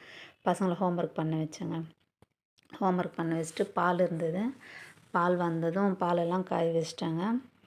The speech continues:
ஆ, சாப்பாடு அங்கேருந்து கொஞ்சம் எடுத்துன்னு வந்துட்டேன். வீட்லேயும் கொஞ்சம் இருந்தது, அதே சரியா போச்சு. சரின்னு சந்தைக்கு போயிட்டு வந்துடலான்னு சந்தைக்கு போயிட்டு வந்து கிச்சன் பாருங்க எப்படி இருக்குன்னு.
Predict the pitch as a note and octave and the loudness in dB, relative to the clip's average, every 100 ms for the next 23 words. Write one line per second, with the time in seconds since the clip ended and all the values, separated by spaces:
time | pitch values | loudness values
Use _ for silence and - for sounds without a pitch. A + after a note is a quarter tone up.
0 | - - - _ - F3 E3+ D#3+ D#3+ D#3 | -20 -20 -20 _ -6 -4 -2 0 0 0
1 | F3+ E3+ G3+ F3 E3 E3+ E3 E3+ E3+ E3 | -2 0 2 2 2 0 0 0 0 0
2 | D#3+ F3 E3 D#3+ D#3 G#3 G3+ F3 - E3+ | 0 0 0 0 0 0 2 0 0 -2
3 | E3+ E3 E3 E3 E3 E3 D#3 E3+ E3+ F3 | 0 0 2 2 2 2 2 2 2 0
4 | E3 E3 E3+ D#3+ - G#3+ C4 - F#3 F3 | 0 0 0 0 2 2 2 4 4 4
5 | F3+ G3+ G3+ F3 F3+ F3+ F3 E3 E3 D#3+ | 0 0 0 2 0 4 4 4 0 2
6 | E3 E3+ F3+ A#3 - - - - - - | 2 2 2 0 -4 -14 -20 -20 -8 0
7 | F#3 F#3 F#3 F3+ F3 F3+ E3+ E3 G3+ G3+ | 2 2 2 4 4 4 0 2 0 0
8 | F#3 - F3+ E3 E3 D#3+ D#3+ D#3 E3+ E3+ | -4 -2 -2 0 0 0 -2 0 2 2
9 | E3 F3 E3 | 0 0 2